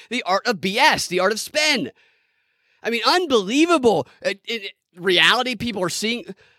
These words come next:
Oh, like, I have people in my family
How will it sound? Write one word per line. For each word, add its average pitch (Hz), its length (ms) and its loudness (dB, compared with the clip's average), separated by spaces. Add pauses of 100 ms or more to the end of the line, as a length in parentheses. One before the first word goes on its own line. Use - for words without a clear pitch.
(100)
Oh, 220 160 4 (240)
like, 190 200 2
I 226 200 4
have 277 220 4
people 214 300 0
in 175 160 2
my 190 140 4
family 151 500 -2